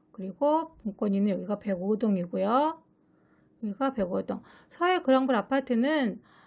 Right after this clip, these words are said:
어, 서청중학교 있는 북서쪽 쪽에 있어요. 북서쪽. 그리고 여기가 정문이고, 후문가 서창지구대입니다. 서창지구대고, 여기가 초등학교,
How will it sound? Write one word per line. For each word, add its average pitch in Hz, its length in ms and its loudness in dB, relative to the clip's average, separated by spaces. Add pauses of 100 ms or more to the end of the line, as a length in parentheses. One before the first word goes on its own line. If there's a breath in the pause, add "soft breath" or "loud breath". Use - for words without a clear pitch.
(220 soft breath)
어, 208 140 0
서청중학교 294 760 0
있는 240 180 2
북서쪽 277 600 -2
쪽에 202 180 -6
있어요. 180 320 -6
북서쪽. - 840 -10
그리고 214 200 -6
여기가 185 200 0
정문이고, 185 880 -2 (100)
후문가 240 580 -4 (2250 soft breath)
서창지구대입니다. 226 2000 -4
서창지구대고, 240 920 -2
여기가 220 300 -2
초등학교, 220 800 -6